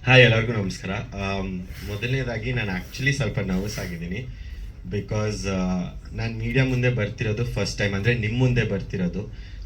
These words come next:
ನನ್ನ Bigg Boss ಜರ್ನಿ ಆದ್ಮೇಲೆ, ನನ್ನ ಸೀರಿಯಲ್ ಜರ್ನಿ ಆದ್ಮೇಲೆ, ನನ್ನ, ನನ್-, ಅಂದ್ರೆ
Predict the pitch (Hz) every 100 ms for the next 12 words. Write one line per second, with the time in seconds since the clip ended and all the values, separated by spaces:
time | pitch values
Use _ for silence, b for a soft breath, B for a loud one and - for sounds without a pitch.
0 | - 101 104 98 98 - 120 123 120 98
1 | 98 98 92 90 90 101 107 95 87 98
2 | 104 107 92 95 92 90 87 90 87 127
3 | - - - - 92 95 110 127 135 131
4 | - - 104 107 110 113 - 101 123 165